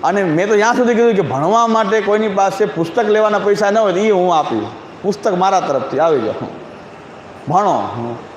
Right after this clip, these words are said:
શું ભણવું છે એ બોલો. પાછું શાસ્ત્રીય કોઈ પણ વિષય ભણવો હોય તો બોલો, જે કાંઈ હશે એ ભણાવશું, જેવું આવડે એવું ભણાવશું. ચાલો, તો હમણાં અમારે એક વિદ્યાર્થી આવે છે તો અમે સર્વદર્શન સંગ્રહ ભણે છે, તો હમણાં સર્વદર્શન સંઘના ક્લાસ લઈને જ આવ્યો હું,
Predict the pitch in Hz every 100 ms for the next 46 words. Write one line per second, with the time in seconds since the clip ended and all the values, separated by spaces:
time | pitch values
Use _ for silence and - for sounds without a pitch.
0 | - 262 247 185 240 240 240 202 196 160
1 | 143 131 180 - 220 208 214 220 214 196
2 | 214 190 175 190 170 127 - 170 214 196
3 | 104 - - - - - - - - -
4 | - 127 196 220 196 175 175 180 151 -
5 | 196 202 190 151 - 120 143 - - 139
6 | 123 202 208 220 233 226 190 196 196 151
7 | 139 160 139 110 110 147 - - - -
8 | - - - - - 185 170 165 175 -
9 | - - - - - - - 170 196 202
10 | 202 190 196 185 202 196 190 185 208 208
11 | 170 165 170 185 180 220 220 202 214 190
12 | 202 214 185 175 160 127 120 127 113 -
13 | - - 139 147 185 170 208 202 208 208
14 | 202 185 185 202 196 208 214 185 170 156
15 | 135 135 123